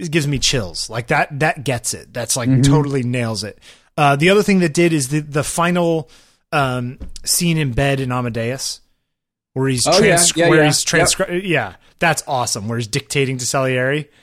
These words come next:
Speaker 2: Yep,
Speaker 1: You
Speaker 2: yep.
Speaker 1: know, um, you know, like, "Now the trombones, bum,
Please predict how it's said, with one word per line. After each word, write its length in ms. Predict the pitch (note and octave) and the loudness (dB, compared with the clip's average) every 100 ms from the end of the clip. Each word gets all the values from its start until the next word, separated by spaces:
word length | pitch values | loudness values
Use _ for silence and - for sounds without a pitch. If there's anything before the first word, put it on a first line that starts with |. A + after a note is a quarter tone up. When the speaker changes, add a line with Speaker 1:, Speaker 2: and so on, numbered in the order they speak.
| _ | _
Speaker 2:
Yep, 300 | C#3+ C#3+ - - | -2 -2 -4 -2
Speaker 1:
You 80 | |
Speaker 2:
yep. 80 | C#3 | 2
Speaker 1:
know, 200 | C3 A#2 - _ _ _ D3 | 2 -2 -6 _ _ _ 2
um, 460 | C3+ C3 B2 A#2+ - _ _ _ _ | 2 2 -2 -4 -8 _ _ _ _
you 80 | D#3 | -4
know, 100 | C3 | -4
like, 280 | B2 C3 - | -4 -8 -10
"Now 220 | D#3 E3 | -8 -4
the 100 | G3 | -2
trombones, 600 | G#3 G3 F#3+ G#3 E3 A#2 | -2 0 2 2 0 -4
bum, 960 | - - F#3 F3+ F3 F3+ F3 F#3 F3+ | -2 2 4 4 2 0 -2 -2 -6